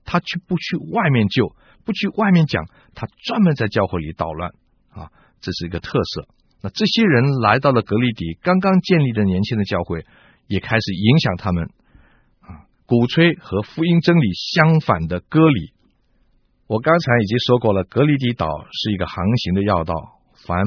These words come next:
忙的船舶服务业是非常的发达，难免吸引很多犹太人来到岛上做生意，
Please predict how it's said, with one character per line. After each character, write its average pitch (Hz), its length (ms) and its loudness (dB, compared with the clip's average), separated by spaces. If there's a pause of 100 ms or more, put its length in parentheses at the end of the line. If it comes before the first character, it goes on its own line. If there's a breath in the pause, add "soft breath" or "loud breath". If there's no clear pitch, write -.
(140)
忙 90 260 0
的 101 100 -2
船 - 340 -8
舶 101 140 0
服 87 180 -8
务 101 80 -6
业 98 200 -4
是 87 200 -8
非 104 140 -2
常 92 140 -10
的 85 100 -8
发 92 220 -2
达， 85 120 -6 (460 soft breath)
难 107 180 0
免 101 140 2
吸 - 160 -6
引 92 160 0
很 82 100 -6
多 85 140 -4
犹 80 140 -8
太 87 120 -8
人 80 220 -6
来 80 100 -8
到 80 140 -8
岛 78 180 -10
上 82 220 -8
做 87 160 -6
生 92 180 -2
意， 90 220 -2